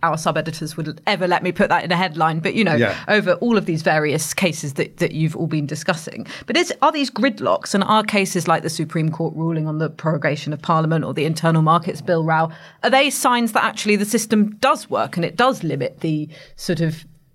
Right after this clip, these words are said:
Speaker 1: baser instincts of the politicians that are currently running our system?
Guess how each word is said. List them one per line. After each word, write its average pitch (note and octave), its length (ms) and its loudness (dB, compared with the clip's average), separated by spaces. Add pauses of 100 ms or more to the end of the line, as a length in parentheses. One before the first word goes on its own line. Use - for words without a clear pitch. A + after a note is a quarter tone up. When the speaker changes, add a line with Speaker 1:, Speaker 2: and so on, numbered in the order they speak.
(260)
Speaker 1:
baser G#3 360 2
instincts G3+ 480 0
of G3 80 -6
the - 60 -12
politicians F3 560 -4
that - 140 -2
are - 20 -4
currently F#3 340 -2
running F3+ 280 -2
our F#3+ 100 0
system? - 340 -8